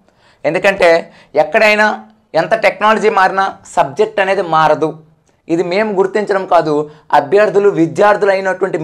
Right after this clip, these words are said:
మీరు గుర్తించాలి. మనం బ్లాక్ బోర్డు మీద చెప్పినా, డిజిటల్ బోర్డు మీద చెప్పినా కాన్సెప్ట్ క్లారిటీ అనేది ఒక అభ్యర్థి అనేది చూడాలి. అది కేవలం, కేవలం మోసం అనేది ఎవరు చేస్తున్నారు, ఎవరు చేసుకోకుంటున్నారు, ఎక్కడ సబ్జెక్ట్ ఉన్నది గుర్తించవలసినటువంటి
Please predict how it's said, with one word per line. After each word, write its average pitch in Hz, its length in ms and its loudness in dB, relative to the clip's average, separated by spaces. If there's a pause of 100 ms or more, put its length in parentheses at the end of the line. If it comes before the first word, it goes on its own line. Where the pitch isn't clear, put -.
మీరు 196 260 2
గుర్తించాలి. 160 580 -2 (680)
మనం 156 220 2
బ్లాక్ 170 320 2
బోర్డు 208 220 2
మీద 220 180 -2
చెప్పినా, 208 260 -2 (120)
డిజిటల్ 190 380 0
బోర్డు 190 220 0
మీద 190 180 0
చెప్పినా 170 240 0 (420)
కాన్సెప్ట్ 226 540 0 (100)
క్లారిటీ 214 440 2
అనేది 202 200 0
ఒక 175 160 -2
అభ్యర్థి 185 360 0
అనేది 185 200 -4
చూడాలి. 131 320 0 (280)
అది 160 120 2 (120)
కేవలం, 202 400 4 (260)
కేవలం 185 380 4 (420)
మోసం 226 440 0
అనేది 208 300 -2 (240)
ఎవరు 190 280 2
చేస్తున్నారు, 190 500 0 (120)
ఎవరు 196 160 2 (100)
చేసుకోకుంటున్నారు, 185 880 -2 (120)
ఎక్కడ 214 280 -2
సబ్జెక్ట్ 185 380 -2
ఉన్నది 175 280 -2 (360)
గుర్తించవలసినటువంటి 190 960 -4